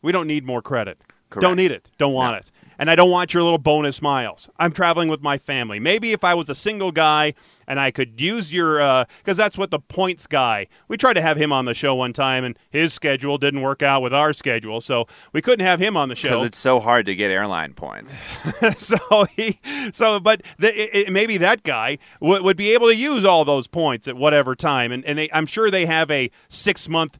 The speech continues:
Speaker 1: usage policy where you have to use them within six months or something crazy like
Speaker 2: Right.
Speaker 1: that. Well, I have a, I, I have a family. And I have to schedule these things, and I have a job, and I have to schedule the time off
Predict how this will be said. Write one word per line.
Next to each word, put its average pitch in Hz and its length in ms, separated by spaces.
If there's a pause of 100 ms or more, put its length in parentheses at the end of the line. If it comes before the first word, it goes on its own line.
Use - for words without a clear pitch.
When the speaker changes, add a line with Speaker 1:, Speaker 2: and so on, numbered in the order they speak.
(140)
Speaker 1:
usage 143 540
policy 131 480
where 127 140
you 131 140
have 147 160
to 135 60
use 143 200
them 135 100
within 123 240
six - 280
months 120 260
or 117 80
something 123 380
crazy 120 420
like 104 120
Speaker 2:
Right. 90 80
Speaker 1:
that. 113 120
Well, 208 100
I 294 100
have 285 140
a, 202 160
I, 208 80
I 226 240
have 226 100
a 214 60
family. 247 500 (480)
And 180 160
I 185 100
have 180 160
to - 80
schedule 165 400
these 143 180
things, 143 400 (140)
and 185 100
I 190 60
have 175 100
a 170 60
job, 147 420
and 127 80
I 139 40
have 135 80
to 131 60
schedule 139 380
the 117 120
time 127 280
off 120 400